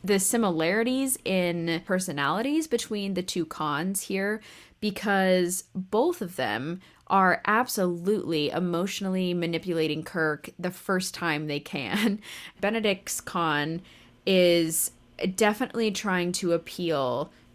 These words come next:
to Kirk's emotional side and saying, "These are my crewmates. All I want to do is save them." And obviously, this is a little bit of acting done, you know, like, he's trying to play it up. But also,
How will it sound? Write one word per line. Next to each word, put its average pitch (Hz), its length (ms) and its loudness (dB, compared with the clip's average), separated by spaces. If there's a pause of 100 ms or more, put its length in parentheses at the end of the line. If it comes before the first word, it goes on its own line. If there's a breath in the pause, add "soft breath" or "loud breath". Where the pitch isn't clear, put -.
to 208 120 -2
Kirk's 208 400 -2
emotional 185 480 -2
side 95 420 -6 (320 loud breath)
and 175 200 0
saying, 180 360 0
"These 190 180 -2
are 190 80 0
my 165 120 0
crewmates. 165 800 -4
All 190 240 8
I 185 80 8
want 180 240 2
to 185 60 -6
do 170 180 0
is 160 120 -2
save 156 360 -2
them." 127 280 -4
And 175 260 -2 (120)
obviously, 190 920 0 (240 loud breath)
this 311 180 0
is 214 80 -4
a 202 60 2
little 190 180 4
bit 180 100 2
of 175 120 -2
acting 151 600 -2 (160)
done, 160 640 0
you 190 140 0
know, 156 180 2
like, 170 180 4
he's 226 220 0
trying 196 220 0
to 170 60 0
play 151 260 -2
it 143 80 -2
up. 143 240 -2
But - 160 2
also, 190 520 2